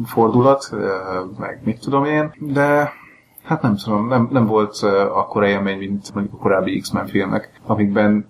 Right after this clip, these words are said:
jóval több X-Men volt, tehát nem azzal volt a problémám, hogy ennél a Wolverine-es, ö, filmnél, az előzőnél nem,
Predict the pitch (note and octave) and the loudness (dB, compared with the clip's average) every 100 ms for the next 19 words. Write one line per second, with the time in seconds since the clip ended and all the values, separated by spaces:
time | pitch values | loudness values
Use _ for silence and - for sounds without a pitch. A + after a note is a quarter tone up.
0 | - A#2+ A#2+ G#2 F#2+ F#2 - G2+ F#2+ G2 | -2 0 2 0 -2 -4 -6 -8 -4 -2
1 | A#2+ A#2+ _ F2+ F2 - - _ _ - | -2 -6 _ -12 -12 -14 -20 _ _ -4
2 | B2+ A2 A2+ G2+ G2 G2 - G#2+ G#2 G#2 | 0 2 2 2 0 -2 -2 0 2 2
3 | G2 G2+ G2+ G2+ G2+ G2 G2 F#2+ G2+ G#2 | 0 0 0 0 0 0 0 0 -2 -2
4 | G2 - - - G2 G2 A2 G2 G2+ G2+ | -4 -8 -10 -8 -10 -8 -8 -4 -2 -4
5 | G#2+ _ - G2 G2 G2+ G2 F#2+ F#2 F#2 | -6 _ -4 -2 0 0 -2 -2 -2 -4